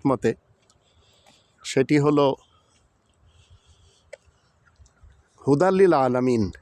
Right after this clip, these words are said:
মানব সমাজকে, জাহানবাসীদেরকে হিদায়াত করে। এই মাসজিদুল হারামে আপনি যখন নামাজের সিস্টেমটাকে দেখবেন, সেখানে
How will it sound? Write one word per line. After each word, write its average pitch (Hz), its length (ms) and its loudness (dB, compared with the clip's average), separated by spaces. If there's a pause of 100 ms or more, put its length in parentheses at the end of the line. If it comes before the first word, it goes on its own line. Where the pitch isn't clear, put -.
(480)
মানব 139 340 -2 (100)
সমাজকে, 156 580 -2
জাহানবাসীদেরকে 135 920 -2
হিদায়াত 131 400 -2
করে। 110 260 -2 (3000)
এই 165 220 4
মাসজিদুল 180 540 0
হারামে 202 400 0
আপনি 185 260 0
যখন 190 420 0 (2500)
নামাজের 147 540 0 (360)
সিস্টেমটাকে 190 680 0
দেখবেন, 147 520 0 (640)
সেখানে 160 800 -2